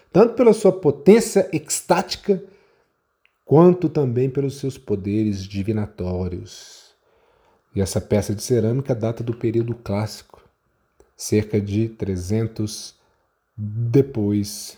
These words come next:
de Cristo. Agora partindo pra nossa série especialíssima, que é a série sobre mulheres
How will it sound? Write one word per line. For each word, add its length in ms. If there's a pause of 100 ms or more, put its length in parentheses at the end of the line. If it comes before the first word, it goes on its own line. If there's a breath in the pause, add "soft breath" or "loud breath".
(120)
de 140
Cristo. 560 (1700 soft breath)
Agora 320
partindo 440
pra 200
nossa 280
série 460
especialíssima, 1120
que 100
é 20
a 40
série 220
sobre 300
mulheres 540